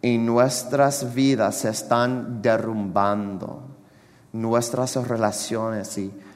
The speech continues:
amistades son frágiles. Estamos deprimidos.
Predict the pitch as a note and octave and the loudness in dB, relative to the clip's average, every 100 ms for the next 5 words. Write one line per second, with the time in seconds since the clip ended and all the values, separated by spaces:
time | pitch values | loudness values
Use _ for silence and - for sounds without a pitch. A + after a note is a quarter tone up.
0 | - - A2+ G#2+ - G#2 G#2 G#2 - G#2 | -8 -2 -2 -2 0 2 4 2 -2 -4
1 | G#2 G#2 - - G#2+ G#2 G#2+ F#2+ F#2+ A2+ | -4 -6 -12 -4 2 2 2 -4 -6 -6
2 | - - - - - - - - _ - | -12 -14 -16 -18 -20 -20 -20 -20 _ -18
3 | - A2 A2 A2+ A#2 G#2 A#2 A2 A2 F#2+ | -2 0 0 -2 -2 0 0 2 0 0
4 | F#2 - - - | -4 -8 -12 -16